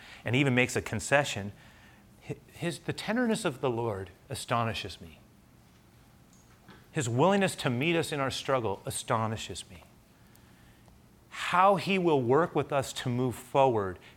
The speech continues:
gently, firmly, sometimes with a nudge. He doesn't force us against our will, but he will help us get there. Right? I was thinking of Jesus. This is what they said of Jesus.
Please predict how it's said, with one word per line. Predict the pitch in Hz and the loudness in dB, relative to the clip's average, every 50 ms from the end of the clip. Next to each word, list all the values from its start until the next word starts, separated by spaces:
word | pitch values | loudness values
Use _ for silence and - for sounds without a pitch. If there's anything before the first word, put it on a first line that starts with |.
| - | -16
gently, | - - 151 151 160 147 147 139 120 110 104 90 | -4 0 2 2 2 2 -2 -4 -4 -4 -4 -4
firmly, | - - - 131 131 135 135 127 117 98 | -6 -4 0 2 2 2 2 0 -2 -4
sometimes | 87 - - 139 143 151 139 - - 139 131 120 - - | -6 -4 0 0 0 0 -2 -2 -2 -2 -2 -2 -4 -2
with | 131 123 117 | -4 -2 -2
a | 123 | -2
nudge. | 113 117 117 110 101 90 - - - - - - | 0 0 0 0 0 -2 -6 -12 -16 -18 -18 -6
He | - 165 160 | 0 0 2
doesn't | - 180 196 220 202 226 214 - | 6 6 6 6 6 4 -2 -4
force | - - - 160 175 190 185 - | -6 -4 0 2 2 2 2 0
us | 180 - - | -2 -2 -2
against | 143 120 113 143 147 139 - - | -4 -2 0 0 0 0 -2 -2
our | - 135 120 117 | 0 2 2 2
will, | 110 135 147 143 110 98 - - - - - - - - | 4 4 4 4 4 2 0 -4 -12 -18 -20 -10 0 4
but | 165 156 156 - | 4 4 4 4
he | - - 180 165 135 | 0 -2 0 0 2
will | 123 165 202 214 180 | 2 2 2 2 0
help | - - - - 180 185 180 - | -2 -6 -6 -4 -2 -2 -2 -4
us | 131 107 - - | -6 -6 -6 -8
get | - 113 113 113 - - | -6 -6 -6 -6 -6 -8
there. | 107 92 - - - - - - - - - - - - - - - - - - - - - - - - - - - - - - - - - - - - | -10 -12 -10 -12 -16 -20 -20 -20 -20 -20 -20 -20 -20 -20 -20 -20 -20 -20 -20 -20 -20 -20 -20 -20 -20 -20 -20 -20 -20 -20 -20 -20 -20 -20 -20 -14 -4 0
Right? | 110 127 165 202 202 - - - - - - - - - - - | 2 4 4 2 0 -4 -10 -20 -20 -20 -20 -20 -20 -14 -2 2
I | 160 | 2
was | 160 - | 2 4
thinking | - 208 208 220 196 | 2 2 2 4 4
of | 175 117 | 2 2
Jesus. | - 104 120 143 151 110 - 90 - - - - - - - - - - - - - - - - - - - - - - - - - - - - - | 2 2 2 2 2 2 -2 -6 -8 -8 -12 -12 -14 -16 -18 -20 -20 -20 -20 -20 -20 -20 -20 -20 -20 -20 -18 -16 -16 -16 -14 -16 -20 -20 -20 -12 -8
This | - - | -6 -6
is | 156 160 | -4 -2
what | 196 175 | 0 0
they | 175 | 0
said | - - - 135 | 0 2 2 2
of | 127 95 | 2 2
Jesus. | - - 107 104 98 - - - - - - | 0 -2 -2 -2 -2 -4 -8 -14 -14 -16 -16